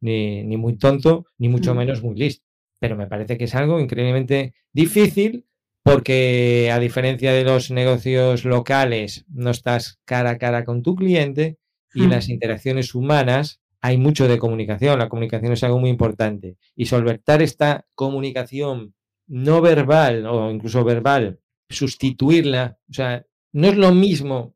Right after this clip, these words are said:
Speaker 1: vender en una tienda física unos zapatos que vender en una tienda online unos zapatos. No tiene nada que ver.
Speaker 2: Claro.
Speaker 1: Ni la formación, ni nada.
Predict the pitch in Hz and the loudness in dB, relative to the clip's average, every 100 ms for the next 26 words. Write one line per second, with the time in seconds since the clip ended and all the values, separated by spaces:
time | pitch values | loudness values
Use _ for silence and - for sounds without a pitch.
0 | _ 120 127 135 175 165 165 147 147 139 | _ -8 -4 0 0 0 0 0 -2 -2
1 | 120 139 123 117 165 175 131 117 104 98 | -2 -2 -2 0 0 0 -2 -4 -6 -8
2 | 113 - _ _ _ - 160 143 131 143 | -14 -18 _ _ _ -6 -4 -4 -2 0
3 | 147 139 131 127 _ _ _ - 139 131 | 0 0 -2 -4 _ _ _ -8 -6 -2
4 | 123 123 120 117 107 - 104 98 104 117 | 0 0 0 0 -4 -8 -6 -6 -6 -6
5 | 113 110 113 110 98 95 92 90 - _ | -6 -4 -6 -6 -6 -8 -8 -8 -12 _
6 | - 175 123 107 - 113 104 95 92 143 | -8 -2 0 0 0 0 0 -4 0 6
7 | 165 185 185 185 165 _ - 127 123 110 | 8 8 8 4 0 _ 0 2 2 0
8 | 95 101 123 | -6 -10 -16